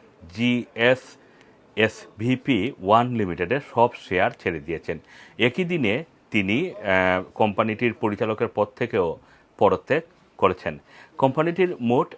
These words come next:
এক হাজার শেয়ারের মধ্যে ইমরানা জামান চৌধুরীর হাতে ছিল পাঁচশো শেয়ার, যা কোম্পানির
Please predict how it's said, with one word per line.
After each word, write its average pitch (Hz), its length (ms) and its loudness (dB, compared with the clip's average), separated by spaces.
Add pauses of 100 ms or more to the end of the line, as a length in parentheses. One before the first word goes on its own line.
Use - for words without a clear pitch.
(100)
এক 123 300 0 (120)
হাজার 131 600 4 (320)
শেয়ারের 107 360 2
মধ্যে 98 440 -4 (500)
ইমরানা 135 360 4
জামান 147 320 2
চৌধুরীর 127 840 0 (160)
হাতে 117 360 -2
ছিল 104 260 -2
পাঁচশো - 460 -4
শেয়ার, 80 180 -4
যা 104 240 2 (360)
কোম্পানির 110 500 0